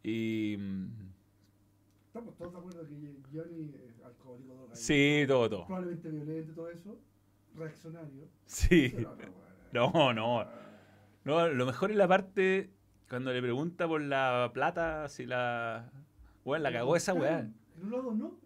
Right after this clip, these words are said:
Speaker 1: No la donó, pero la weona, no, no, yo le hice un pledge, que es como una promesa. Ya, pero la plata usted nunca la entregó. Sí, pero hice un pledge. Y así como se pasa un weón veinte minutos con la weona, ya, pero no, la plata todavía está en su poder, digamos.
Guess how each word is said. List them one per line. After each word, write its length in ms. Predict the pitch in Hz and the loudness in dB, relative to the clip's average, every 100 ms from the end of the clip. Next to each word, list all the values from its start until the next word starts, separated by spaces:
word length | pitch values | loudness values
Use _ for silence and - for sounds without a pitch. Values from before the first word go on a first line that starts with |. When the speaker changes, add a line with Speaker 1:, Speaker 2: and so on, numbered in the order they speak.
| _ - | _ -8
Speaker 1:
No 180 | 135 160 | 0 6
la 80 | 180 | 8
donó, 360 | 175 160 247 | 8 6 2
pero 180 | 208 127 | 2 0
la 100 | 135 | 2
weona, 280 | 143 190 185 | 2 2 0
no, 340 | 170 156 202 | -2 -2 0
no, 140 | 196 185 | 2 2
yo 180 | 160 175 | 2 4
le 80 | |
hice 180 | 165 165 | 2 0
un 60 | 160 | -6
pledge, 600 | - 170 151 - - - - | 2 4 4 2 -16 -18 -20
que 120 | 131 | -20
es 60 | |
como 500 | - 139 135 127 120 | -12 -8 -6 -4 -6
una 220 | 120 135 135 | -6 -4 -2
promesa. 480 | 139 156 131 - 92 _ _ _ _ _ - | -2 -2 -4 -8 -16 _ _ _ _ _ 2
Ya, 160 | 185 | 4
pero 280 | 120 104 113 - | 4 -2 -4 -4
la 140 | 110 | -2
plata 220 | 131 151 | 0 0
usted 180 | 143 156 | 2 2
nunca 220 | 170 190 | 2 4
la 60 | 180 | 2
entregó. 420 | 180 202 156 92 _ _ _ | 2 0 -2 -4 _ _ _
Sí, 160 | - 175 | -2 0
pero 140 | 143 | 0
hice 120 | 139 | 0
un 80 | 175 | -4
pledge. 340 | - 165 - - | -2 -2 -2 -6
Y 60 | 123 | -6
así 200 | 123 165 | -4 -2
como 220 | 156 156 | -2 -2
se 140 | 143 143 | -2 -2
pasa 200 | 151 175 | 0 0
un 100 | 160 | 0
weón 180 | 151 156 | 0 4
veinte 300 | 190 - 208 | 2 2 2
minutos 380 | 202 220 254 | 4 2 2
con 140 | - 202 | -2 -2
la 60 | 170 | -2
weona, 160 | 202 | 0
ya, 140 | 190 285 | 2 2
pero 220 | 151 135 | 2 0
no, 160 | 160 - | -2 -6
la 140 | - 143 | -2 4
plata 180 | 208 254 | 8 10
todavía 220 | 233 240 | 10 10
está 220 | - - | 8 8
en 80 | 196 | 6
su 120 | - 247 | 6 6
poder, 340 | 226 294 107 | 12 12 12
digamos. 340 | 147 123 113 | 0 -6 -8